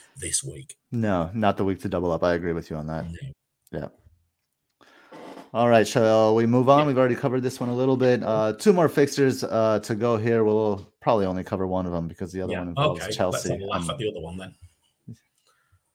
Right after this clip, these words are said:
Speaker 1: Tottenham Villa. Well, uh, I mean, your, your N X G really likes Aston Villa. I can't see it. I just can't
Speaker 2: It's,
Speaker 1: see it.
Speaker 2: it's those, it's those four goal Emery games. Like, though, the,
Speaker 1: Right.
Speaker 2: he, that's in, in the last six, he's had,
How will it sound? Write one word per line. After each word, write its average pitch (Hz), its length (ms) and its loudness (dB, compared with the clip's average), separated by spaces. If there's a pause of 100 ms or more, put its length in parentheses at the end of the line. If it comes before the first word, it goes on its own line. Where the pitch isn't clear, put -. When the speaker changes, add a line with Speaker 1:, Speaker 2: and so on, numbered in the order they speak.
(160)
Speaker 1:
Tottenham 127 300 -4
Villa. 104 320 -4 (160)
Well, 113 360 -4 (100)
uh, - 320 -16
I 95 60 -10
mean, 98 280 -14 (760)
your, 170 420 -8
your 139 160 -2
N 131 80 0
X - 240 -12
G - 240 -18
really 139 240 -10
likes 104 300 -12
Aston 104 260 -10
Villa. - 160 -16
I 135 40 -8
can't - 280 -8
see 233 280 0
it. - 120 -10 (100)
I - 80 -20
just - 180 -14
can't 285 200 -4
Speaker 2:
It's, 302 160 -2
Speaker 1:
see - 100 -2 (200)
it. - 120 2
Speaker 2:
it's 131 160 0
those, 120 320 4
it's - 260 -4
those 110 300 2
four 131 440 2
goal 113 480 4
Emery 104 380 0
games. 87 580 -8 (120)
Like, 98 160 -2
though, 110 160 2
the, 87 140 -6
Speaker 1:
Right. - 280 -14
Speaker 2:
he, - 220 -16 (340)
that's 104 220 0
in, 113 160 0
in 110 160 0
the 107 80 0
last 110 300 6
six, 120 180 -2
he's 117 120 -4
had, 101 320 0